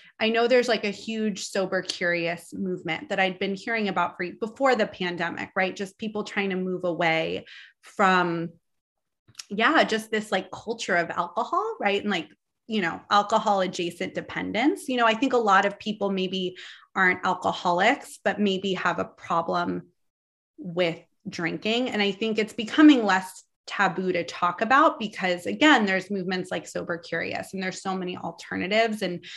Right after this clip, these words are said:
mocktails and different things. So I don't know if as you become immersed in this world, if you guys just have any thoughts or what you've seen or what your clientele has told you, but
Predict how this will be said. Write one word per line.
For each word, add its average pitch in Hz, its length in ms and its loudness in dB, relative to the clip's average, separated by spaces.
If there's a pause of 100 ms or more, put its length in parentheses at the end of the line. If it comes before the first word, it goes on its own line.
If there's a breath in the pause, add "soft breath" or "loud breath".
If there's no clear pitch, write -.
(280 loud breath)
mocktails 180 640 2
and 180 80 -2
different 180 320 -4
things. 185 260 0
So 208 140 0 (340 loud breath)
I 277 100 8
don't 392 160 6
know 320 140 8
if 247 180 6
as 226 300 4
you 208 180 -4 (240)
become 208 720 2 (120)
immersed 220 500 2
in 202 140 0
this 185 220 -4
world, 196 420 2
if 196 160 -2
you 214 60 -2
guys 220 260 4
just 208 200 -8
have 214 260 2
any 202 180 0
thoughts 277 440 4
or 214 80 -2
what 202 220 -2
you've 202 160 -6
seen 226 540 -2
or 185 320 0 (240 loud breath)
what 220 160 2
your 202 100 0
clientele 196 640 2
has 185 220 -4
told 233 360 0
you, 226 200 -4
but 190 360 0